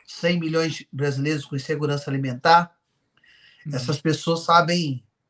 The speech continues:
Speaker 1: mais do que nós o quão simbólico isso é. Mas nós que tomamos a opção de estarmos na linha de fronte,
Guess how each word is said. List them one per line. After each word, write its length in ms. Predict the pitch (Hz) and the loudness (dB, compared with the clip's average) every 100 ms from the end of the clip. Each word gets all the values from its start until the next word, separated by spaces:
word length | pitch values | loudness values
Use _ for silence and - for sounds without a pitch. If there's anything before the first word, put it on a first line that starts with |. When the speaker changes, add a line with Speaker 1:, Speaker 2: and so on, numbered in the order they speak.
| _ _ _ _ - | _ _ _ _ -4
Speaker 1:
mais 340 | 160 190 156 | 0 2 0
do 60 | 160 | -6
que 140 | 180 | -8
nós 580 | 160 156 165 156 - - _ _ _ _ _ _ _ _ - | -4 0 2 0 -6 -20 _ _ _ _ _ _ _ _ -12
o 120 | 131 | -10
quão 200 | 156 180 | -2 -2
simbólico 680 | - 175 139 156 175 156 143 | 0 0 2 4 4 2 -4
isso 240 | 123 123 | -8 -8
é. 160 | 110 - _ _ _ _ _ _ _ _ _ _ - | -14 -14 _ _ _ _ _ _ _ _ _ _ -12
Mas 300 | 160 208 196 | 2 6 6
nós 400 | 190 202 220 214 | 4 4 4 4
que 500 | - 208 190 156 117 _ _ _ _ _ _ _ _ | -4 -6 -4 -4 -6 _ _ _ _ _ _ _ _
tomamos 480 | - 190 190 220 196 | -4 0 2 2 4
a 60 | 214 | 4
opção 680 | 214 - - 165 156 113 107 _ _ _ _ _ _ _ _ _ _ - | 4 2 -8 -6 -6 -8 -14 _ _ _ _ _ _ _ _ _ _ -20
de 260 | 127 170 | -12 -6
estarmos 640 | 175 - 185 185 180 165 | -6 -2 4 4 4 -2
na 180 | 160 165 | -2 -2
linha 260 | 156 175 180 | -2 -4 -8
de 120 | - | -12
fronte, 680 | - 165 175 156 - - | -12 -8 -6 -6 -10 -20